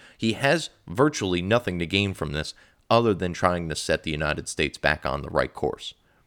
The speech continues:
And I think he's doing a fine job of that. Unfortunately, the Democratic members of the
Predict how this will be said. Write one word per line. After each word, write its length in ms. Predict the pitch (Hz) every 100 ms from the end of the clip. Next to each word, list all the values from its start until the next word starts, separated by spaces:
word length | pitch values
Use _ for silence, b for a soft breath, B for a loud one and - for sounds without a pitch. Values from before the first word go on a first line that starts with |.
| _ _ _ _ _
And 140 | 87 87
I 60 |
think 180 | 87 143
he's 220 | 113 98
doing 200 | 107 98
a 60 | 87
fine 300 | - 85 80
job 240 | 78 73
of 80 | -
that. 180 | - - _ B B B B
Unfortunately, 1040 | 101 98 175 175 151 131 110 120 110 113 _ _ _
the 280 | 90 95 90
Democratic 720 | 87 127 151 - 127 120 107
members 480 | 98 120 107 104 98
of 300 | - 98 90
the 420 | 95 92 90 85